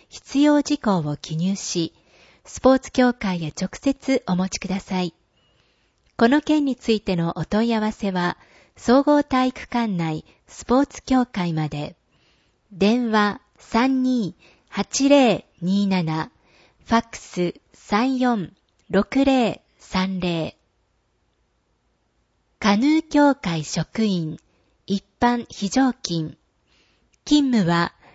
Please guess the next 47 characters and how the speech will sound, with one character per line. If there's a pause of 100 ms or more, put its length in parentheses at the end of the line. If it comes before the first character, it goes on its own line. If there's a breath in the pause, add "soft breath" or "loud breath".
(120 soft breath)
火
曜
日
か
ら
日
曜
日
の (440 soft breath)
午
前
八
時
三
十
分
か
ら (240)
午
後
七
時
十
五
分
ま
で
の
間
で、 (600 soft breath)
週
三
十
五
時
間
以
内。 (760 soft breath)
夜
間
勤
務
も
あ
り
ま
す。